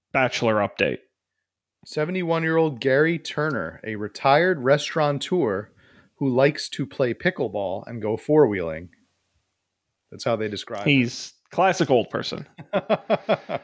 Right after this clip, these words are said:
Speaker 1: It's great. It's great. It's him. It's the old ladies. It's awesome. It's great.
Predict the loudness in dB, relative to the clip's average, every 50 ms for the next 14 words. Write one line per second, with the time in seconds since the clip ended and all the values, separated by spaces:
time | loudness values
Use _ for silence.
0 | _ _ _ _ _ -2 0 0 2 2 2 2 2 0 -2 -4 _ _ _ _
1 | _ _ -18 -16 -4 0 2 2 2 2 0 0 2 2 2 2 0 2 2 2
2 | 2 4 4 2 4 4 4 2 2 2 0 -2 -2 0 2 2 2 2 0 -4
3 | -6 -6 -6 -2 2 2 4 4 2 0